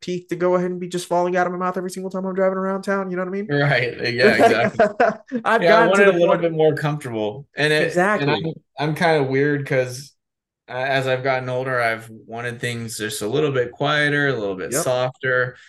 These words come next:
Speaker 2: But the weird thing is my new Supra,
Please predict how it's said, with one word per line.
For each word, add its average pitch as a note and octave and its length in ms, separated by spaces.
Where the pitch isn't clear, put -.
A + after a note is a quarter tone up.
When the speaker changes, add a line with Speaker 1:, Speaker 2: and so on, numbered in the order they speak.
Speaker 2:
But B2+ 300
the C3 100
weird C#3+ 400
thing C3 240
is A#2+ 220
my A#2 180
new A#2+ 380
Supra, A#2+ 760